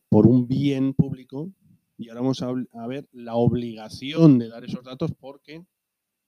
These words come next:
es una obligación legal que lo puede dictar un juez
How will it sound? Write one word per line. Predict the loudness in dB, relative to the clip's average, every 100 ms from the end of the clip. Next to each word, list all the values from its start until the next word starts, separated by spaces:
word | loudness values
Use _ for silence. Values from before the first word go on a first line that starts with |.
| _ _ _ _ _ _ _ _ _ _ _ _ _ _ _ _
es | -20 -12
una | -12
obligación | -12 -14 -14 -12
legal | -12 -12 -14 -16 -20 _ -20 -20 -20 _ _ _ _ _ _ -20 -20
que |
lo | -20
puede | -18 -16
dictar | -14 -8
un | -8
juez | -8 -12